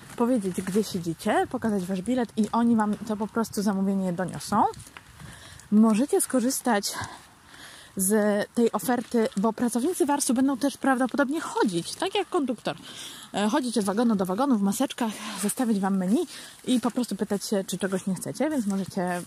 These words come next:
po prostu poczekać. Oni prawdopodobnie przyjdą. Albo możecie ściągnąć sobie aplikację, e, bo można też zamawiać przez aplikację.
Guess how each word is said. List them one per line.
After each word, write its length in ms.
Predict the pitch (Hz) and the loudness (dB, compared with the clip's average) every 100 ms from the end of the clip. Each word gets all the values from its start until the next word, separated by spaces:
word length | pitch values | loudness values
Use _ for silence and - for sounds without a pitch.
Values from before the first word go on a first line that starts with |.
| - | -10
po 80 | |
prostu 280 | 190 170 - | -8 -6 -4
poczekać. 500 | 190 175 - 180 285 - - - - - - | -4 -6 -4 -2 -2 -4 -14 -18 -18 -10 -2
Oni 320 | 196 190 180 | 0 0 -2
prawdopodobnie 580 | 202 180 175 180 170 165 | -2 -4 -2 -2 -2 -4
przyjdą. 320 | - 156 226 403 - - - | -4 0 0 -2 -6 -10 -4
Albo 260 | - 285 359 | 0 2 2
możecie 340 | 320 269 294 | 2 0 0
ściągnąć 460 | - - 302 339 311 | -2 -2 0 0 -2
sobie 200 | 277 302 - - - - - 427 | -2 -2 -4 -14 -14 -8 2 4
aplikację, 760 | - 415 403 427 403 - 220 175 | 4 2 4 2 2 2 2 4
e, 480 | 175 - 190 208 | 2 2 2 2
bo 120 | 202 277 | 2 2
można 380 | 240 220 262 | 4 4 2
też 180 | 269 254 | 2 2
zamawiać 440 | 214 196 202 220 - | 2 2 2 2 -2
przez 360 | - 220 226 - - - - - - | 0 0 0 -10 -20 -20 -20 -10 0
aplikację. 800 | 226 226 220 - 156 - - | 2 2 -2 -2 -4 -4 -8